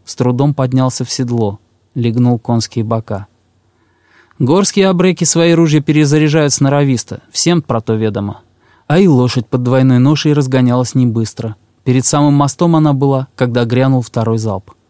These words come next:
Кувыркнулась подстреленная животина через голову и прямо в пропасть, вместе с поклажей. А мужчина в черном, хоть тоже свалился, но остался у обрыва, на самом краю. Тихо лежал,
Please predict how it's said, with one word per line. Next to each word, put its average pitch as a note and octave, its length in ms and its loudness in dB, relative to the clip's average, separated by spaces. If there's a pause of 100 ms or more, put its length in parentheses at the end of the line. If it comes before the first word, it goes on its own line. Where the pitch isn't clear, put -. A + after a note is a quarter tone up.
(580)
Кувыркнулась F3 640 2
подстреленная C3 640 0
животина B2+ 540 0
через B2 300 -2
голову A#2+ 480 0
и D3 80 -2
прямо D#3+ 400 0
в - 80 -8
пропасть, - 640 -6 (100)
вместе A#2+ 520 -2
с - 60 -6
поклажей. A2 680 -8 (640)
А B2 100 -2
мужчина C3+ 400 2
в - 80 -8
черном, B2+ 380 0 (220)
хоть - 260 -2
тоже D#3+ 240 2
свалился, B2 560 -2
но A#2 140 0
остался D#3 420 -2
у - 20 2
обрыва, B2+ 480 0 (140)
на - 120 0
самом C#3+ 340 2
краю. A#2+ 440 -2 (640)
Тихо A#2+ 300 -2
лежал, A2+ 400 -4